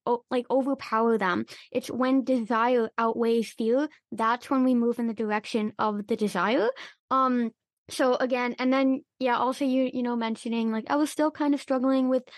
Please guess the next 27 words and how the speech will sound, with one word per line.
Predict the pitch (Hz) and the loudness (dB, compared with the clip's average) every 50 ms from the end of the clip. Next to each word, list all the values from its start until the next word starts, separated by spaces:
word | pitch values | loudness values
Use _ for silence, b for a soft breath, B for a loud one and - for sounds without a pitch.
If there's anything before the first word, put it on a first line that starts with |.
| B B B | B B B
the | - 254 | -6 -4
deep-rooted | 208 - 277 277 269 - 262 262 254 247 233 | 0 2 2 2 2 0 0 0 0 0 0
issues. | - 233 262 247 - 269 233 233 233 226 | 0 -2 -2 0 0 2 2 2 2 2
I | 247 233 | 2 2
mean, | 240 254 254 254 262 247 B B B B _ _ _ | 4 4 4 2 0 -2 B B B B _ _ _
we | 262 277 302 | 0 2 2
are | 349 - - | 2 0 0
all | 254 247 262 262 254 | 0 2 2 2 0
lifelong | 247 226 233 240 - - 247 247 240 233 214 | 0 -2 -2 -4 -2 -2 0 0 0 -2 -2
learners. | 214 214 220 226 240 247 262 277 269 - | -4 -4 -2 0 2 2 2 2 2 0
I | 254 254 | 0 2
mean, | 262 254 247 - | 2 2 0 0
I | - 226 226 247 277 | 0 0 2 2 0
still | 262 - - 277 254 254 | -2 -2 -2 -2 0 0
have | 240 247 233 233 208 | 2 2 0 0 0
my | 220 220 226 226 226 220 - _ | 0 -2 0 0 -2 -4 -4 _
issues | 254 247 214 - - 240 233 226 214 226 | 0 0 0 0 0 0 0 2 2 0
every | 214 214 202 208 202 | -2 -2 -2 -4 -2
day | 196 226 233 220 214 214 | 0 0 2 2 2 0
that | 214 220 214 | 0 0 0
are | 214 214 220 B B B B B _ _ | 0 -2 -2 B B B B B _ _
not | - 247 240 233 226 - | -2 0 2 2 2 2
related | 247 247 240 226 214 233 226 | 2 2 2 2 2 0 0
to | - 247 | 0 -2
the | 226 226 - | -2 0 0
eating | 277 294 311 285 | 2 2 2 2
disorder, | 262 254 - 254 233 220 214 214 | 2 0 -2 -4 -2 0 0 -2